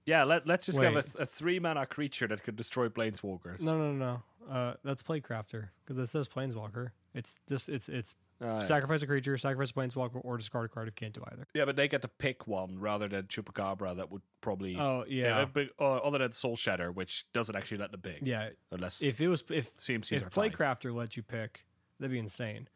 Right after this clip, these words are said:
Speaker 2: Actually, you know what? It's, it's funny we're talking about Playcrafter because I was doing trading today and people have, like, their Excel sheets or whatever, like, their list of, like, haves or wants. This guy had his list of haves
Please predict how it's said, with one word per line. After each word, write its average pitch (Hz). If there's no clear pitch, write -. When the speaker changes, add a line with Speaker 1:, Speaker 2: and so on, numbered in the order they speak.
Speaker 2:
Actually, 185
you 233
know 262
what? 220
It's, -
it's 180
funny 302
we're 190
talking 180
about 139
Playcrafter 156
because 135
I 147
was 170
doing 151
trading 139
today 120
and 117
people 143
have, 127
like, 120
their 110
Excel 113
sheets 127
or 135
whatever, 131
like, 110
their 110
list 113
of, 127
like, 113
haves 117
or 113
wants. 110
This 156
guy 196
had 175
his 143
list 143
of 117
haves 131